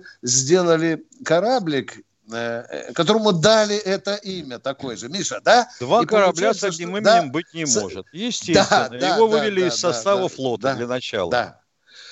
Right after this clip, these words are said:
Speaker 1: Уважаемый, э, э, радиослушатель, в-,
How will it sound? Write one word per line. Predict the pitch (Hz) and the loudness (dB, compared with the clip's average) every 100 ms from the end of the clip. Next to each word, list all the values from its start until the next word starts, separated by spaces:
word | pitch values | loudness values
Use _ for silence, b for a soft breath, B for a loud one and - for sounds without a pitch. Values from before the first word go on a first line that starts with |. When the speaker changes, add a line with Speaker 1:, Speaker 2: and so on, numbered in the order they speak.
| B B B | B B B
Speaker 1:
Уважаемый, | 131 151 190 180 214 196 180 165 160 | 6 8 8 8 6 6 4 0 0
э, | |
э, | 135 139 135 131 123 120 107 120 120 120 120 | 0 0 2 0 -2 -4 -4 -2 -2 -2 0
радиослушатель, | 139 123 139 131 151 104 101 117 | 0 0 -2 -2 -2 -4 -4 -6
в-, | 127 | -6